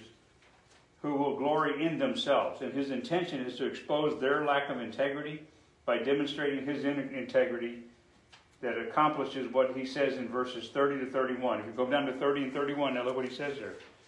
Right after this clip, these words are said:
He says, "If I'm, if I need to glory, if I, if I must needs glory, I will glory of the things which concern mine infirmities.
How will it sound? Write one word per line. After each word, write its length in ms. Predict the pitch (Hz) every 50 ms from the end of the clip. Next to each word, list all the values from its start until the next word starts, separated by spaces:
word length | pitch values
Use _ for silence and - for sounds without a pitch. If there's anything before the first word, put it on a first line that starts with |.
| - - - - - - _ _ -
He 140 | - 135
says, 100 | 123 123
"If 160 | 127 131 127 147
I'm, 400 | 156 170 185 185 180 175 - -
if 140 | 135 139
I 180 | 170 190 208 196
need 220 | 190 202 208 -
to 80 | - 156
glory, 480 | - 147 165 180 160 110 - 104 - 113
if 120 | 107 -
I, 200 | 156 147 151 143 -
if 180 | 143 147 147
I 160 | 165 170 190 190
must 340 | 180 180 180 175 175 -
needs 260 | 151 156 170 170 151 131
glory, 480 | - 135 160 156 143 123 104 104 104 104 - - - - - - - -
I 100 | 127 135
will 320 | 143 143 160 175 180 175 -
glory 460 | 139 151 180 190 185 180 170 170 165
of 160 | 135 139 139
the 100 | 135 127
things 400 | 123 - 165 160 165 160 151 135
which 220 | 135 127 127 - -
concern 420 | 131 123 - - 147 151 147 139
mine 240 | 131 131 135 127 127
infirmities. 680 | 123 120 113 - - 135 131 127 117 110 104 104 104